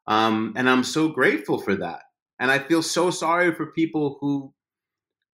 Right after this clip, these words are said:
have been raised, um, taught that fear is, is some sort of, is pride,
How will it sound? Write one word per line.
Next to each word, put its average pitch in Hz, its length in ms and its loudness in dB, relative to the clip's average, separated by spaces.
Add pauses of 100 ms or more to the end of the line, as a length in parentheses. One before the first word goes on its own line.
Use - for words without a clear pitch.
(140)
have 123 160 -4
been 127 180 2
raised, 143 400 2
um, 127 1000 -2 (720)
taught 165 300 6
that 131 180 -2
fear 156 400 4
is, 101 240 -2
is 107 220 -2
some 117 160 -2
sort 110 200 0
of, 101 180 0 (1400)
is 107 140 -2
pride, 120 520 0